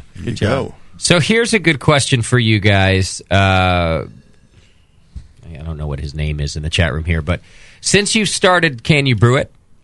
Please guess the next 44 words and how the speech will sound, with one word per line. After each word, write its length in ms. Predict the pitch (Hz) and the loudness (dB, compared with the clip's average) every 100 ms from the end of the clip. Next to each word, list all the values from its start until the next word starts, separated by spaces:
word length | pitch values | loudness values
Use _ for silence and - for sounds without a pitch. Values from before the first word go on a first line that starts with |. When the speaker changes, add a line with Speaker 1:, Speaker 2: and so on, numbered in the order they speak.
| _ - - - | _ -20 -20 -6
Speaker 3:
um, 380 | 110 107 104 - - | 0 2 0 -4 -4
what 220 | 147 196 | 0 2
is 100 | 190 | 0
something 880 | - - 190 185 - 87 78 101 - - | 0 0 0 0 0 0 -2 -8 -8 -2
that 180 | 110 | 0
you 140 | 117 113 | 2 2
assumed 540 | 107 - 151 156 151 | 0 0 0 0 -2
to 100 | - | -2
be 140 | 82 78 | -2 -4
true 460 | - 78 71 107 - - - - | -4 -4 -4 -6 -10 -20 -20 -4
that 120 | 98 90 | 0 2
you 140 | 110 | 4
have 140 | 107 | 2
since 280 | - 127 127 | 0 -2 0
found 280 | - 104 92 | 0 0 2
out 340 | 82 78 - | 0 -2 -6
to 100 | - | -2
be 100 | 110 117 | 0 2
different? 340 | 170 - - _ _ _ _ _ - | 2 0 -4 _ _ _ _ _ -8
I 60 | |
guess 160 | 87 - | -6 -4
he 80 | 87 | -4
just 200 | 87 92 | -4 -4
means 180 | 85 | -2
about 280 | 82 82 57 | 0 0 0
brewing 380 | 92 85 80 78 - _ - _ - | 0 2 0 -4 -14 _ -20 _ -14
in 140 | 82 98 | -6 -2
general. 320 | 127 165 175 | 0 0 0
Speaker 2:
Oh. 360 | 180 147 107 92 _ - - - _ | 0 -2 -4 -6 _ -20 -20 -20 _
Yeah, 140 | 143 160 | 0 0
that's 180 | 190 160 | -2 -2
a 40 | |
good 200 | 160 147 | -2 -2
question, 520 | - 175 165 135 120 | -2 -2 0 -4 -2
and, 220 | 120 123 | -2 -4
and 220 | 110 127 127 | -2 -2 0
usually 380 | 135 - 170 | -2 0 0
we, 200 | 143 131 131 | 0 0 0
we'll 220 | 120 113 | -2 -4
point 260 | - 151 | 0 0
'em 100 | 143 | 0
out 220 | 131 113 - | -2 -2 -2
per 200 | 147 127 | 0 0
show. 500 | - 143 139 170 | 0 0 0 -2